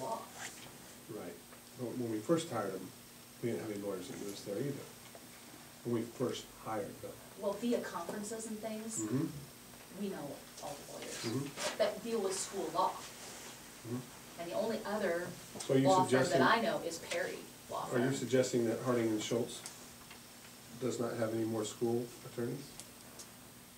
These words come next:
Speaker 1: I don't know of another school attorney that Harding and Schultz has other than those four.
Speaker 2: Well, then let's, let's find that out.
Speaker 1: Okay.
Speaker 2: You know, let's find that out, find out what the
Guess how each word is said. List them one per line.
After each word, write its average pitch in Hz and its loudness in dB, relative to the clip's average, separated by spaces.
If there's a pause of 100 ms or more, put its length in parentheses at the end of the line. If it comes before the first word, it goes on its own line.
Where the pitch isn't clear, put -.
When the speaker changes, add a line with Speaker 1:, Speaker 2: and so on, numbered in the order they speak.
(160)
Speaker 1:
I 170 -2
don't 190 0
know 180 -2
of 165 -4 (240)
another 165 -4
school - -8
attorney 165 -6
that - -6
Harding 156 -6
and 151 -8
Schultz 147 -8
has 156 -4
other 156 -6
than 147 -6
those 143 -6
four. 151 -4 (580)
Speaker 2:
Well, 117 2
then 113 4
let's, - 2 (140)
let's - 0
find 117 2
that 117 4
out. 98 -2 (380)
Speaker 1:
Okay. 156 -4 (400)
Speaker 2:
You 117 2
know, 107 2 (280)
let's 127 -4
find 120 2
that 120 4
out, 117 4
find - 12
out - 12
what - 12
the - 12